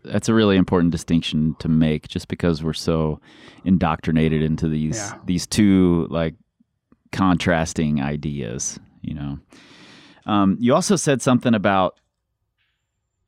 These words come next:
Speaker 1: you, you reached this level of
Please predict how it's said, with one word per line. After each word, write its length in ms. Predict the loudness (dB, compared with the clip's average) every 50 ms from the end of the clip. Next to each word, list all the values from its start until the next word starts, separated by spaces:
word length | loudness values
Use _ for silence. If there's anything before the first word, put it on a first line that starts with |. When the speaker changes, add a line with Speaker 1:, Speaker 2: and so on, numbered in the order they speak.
| _ -10
Speaker 1:
you, 680 | -4 2 4 6 6 6 6 6 6 6 6 6 4 4 2
you 160 | 2 0 2
reached 340 | 2 2 2 2 0 0 0
this 200 | 0 0 2 2
level 420 | 2 2 4 4 2 4 4 4
of 260 | 4 4 2 0 -4